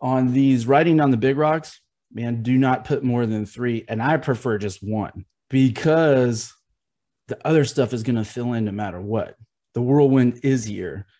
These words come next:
Creep is waiting right outside that door. And that's inescapable. Our goal is, can I just get these big rocks in first and allow the other stuff to fill around that after? So pick maybe, and this is about the next ninety days, isn't about your whole life.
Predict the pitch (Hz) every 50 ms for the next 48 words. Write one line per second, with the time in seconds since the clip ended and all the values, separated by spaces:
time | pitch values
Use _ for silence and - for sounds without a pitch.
0 | _ _ _ _ _ _ - - 143 147 151 147 - - 131 113 104 107 127 127
1 | 120 117 117 110 113 120 123 120 117 - - 113 107 107 95 98 98 92 92 104
2 | 95 64 78 73 - - _ _ _ _ _ _ _ _ _ _ _ _ _ 113
3 | 113 110 107 104 95 92 101 - _ 120 123 156 165 - - - - 147 139 131
4 | 117 - - - 143 143 135 123 117 95 95 92 98 98 - _ _ _ _ _
5 | _ _ _ 113 120 123 120 117 104 - 151 175 202 214 185 160 135 127 120 -
6 | - - 139 127 120 120 113 98 - 127 120 110 110 113 110 - - 120 113 110
7 | 98 110 107 104 110 104 101 - - 107 104 101 - 110 107 107 104 - - _
8 | 113 107 107 104 104 110 110 110 110 110 107 101 104 107 - - 110 87 95 -
9 | - 110 104 101 101 107 110 113 113 110 107 104 101 - - _ 113 113 117 113
10 | - - - - - - - _ _ - - _ _ _ _ _ - - 147 139
11 | - - 185 208 196 - _ _ _ _ _ _ _ - 131 180 254 269 269 262
12 | 208 147 - _ _ _ _ _ - 143 147 156 - - 233 214 190 202 170 190
13 | 185 185 160 165 165 170 165 165 - 160 156 165 165 156 143 143 170 165 135 120
14 | 131 127 151 160 165 160 156 151 147 143 139 135 131 151 135 113 113 135 165 165
15 | 123 117 117 117 _